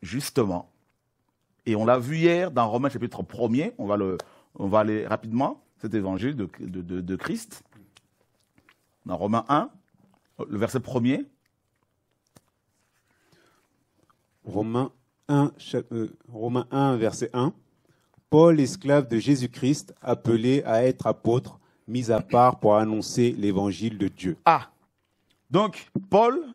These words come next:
Speaker 1: était esclave du Seigneur pour annoncer l'évangile de Dieu. Donc, le parallèle est facile à faire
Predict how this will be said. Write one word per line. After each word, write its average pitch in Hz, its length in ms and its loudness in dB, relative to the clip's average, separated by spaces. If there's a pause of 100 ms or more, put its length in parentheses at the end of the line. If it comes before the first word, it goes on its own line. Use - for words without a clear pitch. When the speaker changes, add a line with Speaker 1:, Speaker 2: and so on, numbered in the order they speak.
Speaker 1:
était 139 320 -2
esclave 180 380 2
du 147 80 -4
Seigneur 147 380 -2 (500)
pour 254 520 2 (600)
annoncer 208 800 0 (400)
l'évangile 151 960 2 (220)
de 127 180 0
Dieu. 95 400 -4 (1900)
Donc, 117 440 -4 (960)
le 98 140 -4
parallèle 120 520 0
est 113 80 -6
facile 113 480 -6
à - 140 -12
faire 147 360 -6